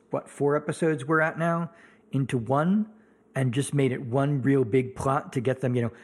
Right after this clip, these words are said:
a bunch of montages, blah, blah, blah. Hey, we're at the point where, oh my God, they've been told they're actually,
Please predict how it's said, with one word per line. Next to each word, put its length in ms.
a 60
bunch 220
of 60
montages, 800
blah, 160
blah, 120
blah. 260
Hey, 280
we're 180
at 120
the 80
point 300
where, 440
oh 120
my 140
God, 320
they've 180
been 160
told 340
they're 180
actually, 580